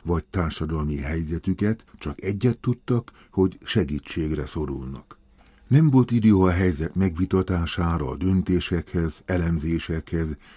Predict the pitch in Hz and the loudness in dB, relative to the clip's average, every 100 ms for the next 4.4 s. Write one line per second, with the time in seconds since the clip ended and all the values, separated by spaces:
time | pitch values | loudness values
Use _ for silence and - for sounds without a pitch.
0 | - - 92 85 92 82 95 90 90 87 | -14 -2 0 2 2 2 -2 0 -2 0
1 | - 90 101 101 104 - - - - 104 | -2 -2 0 -2 -2 -12 -20 -10 0 0
2 | 98 110 156 104 80 - 87 80 87 85 | 2 0 0 -2 -2 0 0 2 0 0
3 | 85 82 80 - 98 82 76 76 78 73 | -2 -4 -4 0 0 0 -2 -4 -6 -4
4 | 78 69 78 73 | -2 -4 -4 -6